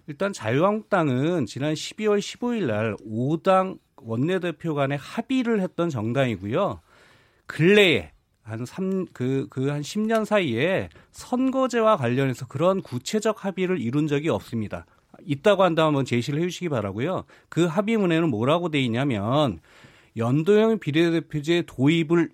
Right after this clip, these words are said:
위한 구체적 방안들을 논의해 가는데, 그 구체적 방안들이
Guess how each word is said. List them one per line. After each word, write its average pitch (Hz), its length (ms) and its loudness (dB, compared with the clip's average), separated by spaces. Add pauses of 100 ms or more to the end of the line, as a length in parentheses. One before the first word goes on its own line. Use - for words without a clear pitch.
위한 113 440 4 (540)
구체적 202 720 0
방안들을 143 960 2
논의해 143 360 4
가는데, 123 640 2
그 139 140 0
구체적 147 420 -2
방안들이 123 800 0